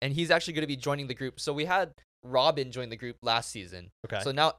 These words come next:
Speaker 1: Eddie, and then there's gonna be some other, uh, I think there's a lot new characters in this one coming. But Eddie's, like, gonna be, like, a Dungeons and Dragons guy.
Speaker 2: Okay, but why is he playing guitar? Is he trying to lure in?
Speaker 1: No, I think, yeah, I honestly think he's gonna be trying to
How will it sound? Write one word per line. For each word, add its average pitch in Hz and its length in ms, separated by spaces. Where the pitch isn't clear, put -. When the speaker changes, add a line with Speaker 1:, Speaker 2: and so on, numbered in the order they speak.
Speaker 1:
Eddie, 170 480
and 139 120
then 143 80
there's 143 160
gonna 156 160
be 151 80
some 135 180
other, 139 240
uh, 113 120
I 135 80
think 269 120
there's 175 140
a 98 40
lot 117 280
new 120 100
characters 104 420
in 101 80
this 101 160
one 95 160
coming. 98 380
But - 180
Eddie's, 165 340
like, 123 200
gonna 127 180
be, 123 180
like, 120 300
a 123 100
Dungeons 123 320
and 117 80
Dragons 101 380
guy. - 240
Speaker 2:
Okay, 147 180
but 127 320
why 135 260
is 254 100
he 254 80
playing 185 260
guitar? 147 460
Is 127 60
he 147 60
trying 220 180
to 160 60
lure 147 400
in? 151 440
Speaker 1:
No, 156 160
I 135 140
think, - 180
yeah, 139 220
I 135 160
honestly 208 320
think 160 180
he's 151 120
gonna 156 100
be 143 80
trying 135 280
to 113 120